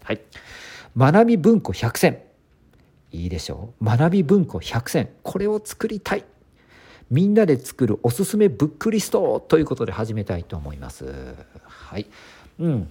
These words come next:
もうこれ塾生さんに限らせていただきますが、塾生さんとかね、その親御さんからですね、うん。えーと、今まで読んできた本の中でこういったものがおすすめなんだとか、最近ここにね、胸熱してるんだなんていうのがあったりしたらですね、それをね、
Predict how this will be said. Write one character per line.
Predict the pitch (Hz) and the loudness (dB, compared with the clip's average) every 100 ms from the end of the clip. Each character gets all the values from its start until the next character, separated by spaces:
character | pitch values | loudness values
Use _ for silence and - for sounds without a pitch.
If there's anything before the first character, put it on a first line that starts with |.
| _ _ _ - | _ _ _ -4
も | 175 | -4
う | |
こ | - 147 | 2 2
れ | 113 | 2
塾 | 104 120 | -4 -2
生 | 302 | -2
さ | 285 311 | 0 0
ん | 294 | 0
に | 302 | -4
限 | - 190 202 | -2 -2 0
ら | 262 | -2
せ | 269 262 | -4 -2
て | 123 | -2
い | 110 | 0
た | 123 | -2
だ | 123 | -2
き | 139 | -4
ま | 143 | -6
す | - | -6
が、 | 101 120 117 98 | 0 4 4 2
塾 | 110 120 | -4 -2
生 | 226 | -2
さ | 226 233 | 0 -2
ん | 220 | -2
と | 220 | -4
か | 101 | -4
ね、 | 110 156 | -6 -6
そ | 185 | -4
の | 165 | 2
親 | 147 202 | 2 2
御 | 220 | 0
さ | 202 226 | -2 -4
ん | |
か | 208 135 | -4 -6
ら | |
で | 82 | -6
す | - | -6
ね、 | 131 127 101 82 _ _ - | -2 0 -2 -6 _ _ -10
う | 151 | -4
ん。 | 147 92 _ _ _ | -2 -4 _ _ _
え | 165 160 156 | -2 0 0
ー | 147 | 4
と、 | 151 139 135 123 113 110 - _ _ _ _ - _ _ _ _ _ - | 4 6 6 4 2 -2 -10 _ _ _ _ -20 _ _ _ _ _ 0
今 | 165 | 2
ま | 196 | 4
で | 143 | 4
読 | 170 | 4
ん | 185 | 2
で | |
き | - | 0
た | 117 | -4
本 | 123 | -2
の | 117 | -4
中 | 107 107 | -4 -2
で | 110 | -2
こ | 110 - | -2 -6
う | - | -4
い | |
っ | |
た | 214 226 | -2 -2
も | |
の | 220 | 0
が | 185 | 0
お | 165 | -2
す | 170 | -2
す | 170 | -4
め | 170 | -2
な | 175 | -2
ん | 156 | -2
だ | 151 | -4
と | 147 | -4
か、 | - | -10
最 | - 160 | -6 -4
近 | 185 180 | -2 -6
こ | 170 156 | -6 -6
こ | 220 | -4
に | 226 | 0
ね、 | 208 | 0
胸 | 117 135 165 190 | 0 0 0 -2
熱 | 185 | -4
し | 180 | -4
て | - | -2
る | 170 | -2
ん | 123 | -2
だ | 127 | -4
な | 120 120 | -2 -2
ん | 120 | -2
て | |
い | 101 | -8
う | |
の | 90 | -6
が | 107 | -10
あ | |
っ | - | -8
た | 85 | -10
り | |
し | 82 | -8
た | 87 | -12
ら | 90 | -12
で | |
す | - | -12
ね、 | - 80 78 | -10 -10 -8
そ | 165 | -6
れ | 165 | -4
を | 156 | -2
ね、 | 120 | -4